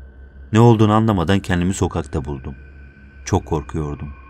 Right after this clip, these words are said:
Hem kendimi olanlar için hem de masum insanları huzursuz ettiğim için. O sırada Ali bir mesaj attı. Gelen mesajda bir adres yazıyordu. Nenesinin bu adresi verdiğini söyledi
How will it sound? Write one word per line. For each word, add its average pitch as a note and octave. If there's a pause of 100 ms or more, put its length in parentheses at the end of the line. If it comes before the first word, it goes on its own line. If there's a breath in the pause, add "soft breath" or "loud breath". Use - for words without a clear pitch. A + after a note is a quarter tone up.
(540)
Hem G2
kendimi F#2
olanlar F2
için E2 (320)
hem F2+
de F2
masum F2
insanları E2
huzursuz E2+
ettiğim D#2
için. C#2 (1000)
O A#2
sırada G#2
Ali G2+
bir G2+
mesaj F2+
attı. D2 (400)
Gelen F#2+
mesajda E2+
bir F#2
adres E2
yazıyordu. D2 (800)
Nenesinin G#2
bu G2+
adresi G2
verdiğini F2+
söyledi C#2+